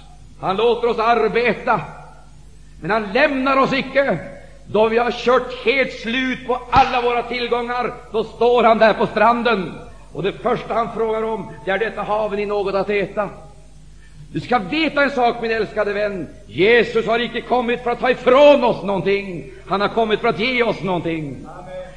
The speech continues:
Speaker 1: Men han vill inte ge oss det han har ovanpå det gamla, utan han vill ta ifrån oss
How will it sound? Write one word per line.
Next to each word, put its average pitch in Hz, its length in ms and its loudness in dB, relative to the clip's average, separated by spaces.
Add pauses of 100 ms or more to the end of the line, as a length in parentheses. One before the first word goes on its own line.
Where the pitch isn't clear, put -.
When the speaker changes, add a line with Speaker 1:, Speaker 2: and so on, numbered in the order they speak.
(200)
Speaker 1:
Men 143 120 0
han 202 80 2
vill 247 160 -2
inte 254 260 -2
ge 302 300 2
oss 277 280 0
det 269 100 0
han 285 360 2
har 226 400 2
ovanpå 240 440 2
det 208 80 2
gamla, 202 520 0 (560)
utan 160 180 -4
han 214 140 -2
vill 220 100 -8 (100)
ta 285 120 2
ifrån 269 720 2
oss 175 140 -4